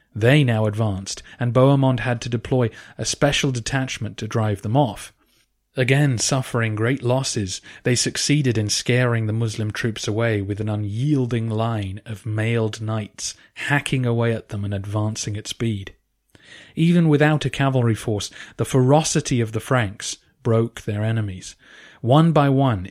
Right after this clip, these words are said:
each of these units turned and ran from the Latin advance. Once again, Bohemond had got his tactics spot on. Kerberger had only just got the rest of his army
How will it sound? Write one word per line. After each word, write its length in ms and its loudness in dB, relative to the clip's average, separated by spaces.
each 320 0
of 100 0
these 240 0
units 380 0
turned 500 0
and 280 -2
ran 440 2
from 180 -2
the 80 2
Latin 340 0
advance. 760 -4
Once 300 2
again, 440 0
Bohemond 540 4
had 100 -2
got 160 0
his 160 -2
tactics 640 -6
spot 420 -6
on. 320 -4
Kerberger 540 4
had 160 -2
only 240 2
just 320 -4
got 200 -4
the 100 -4
rest 260 0
of 60 -4
his 160 0
army 340 -2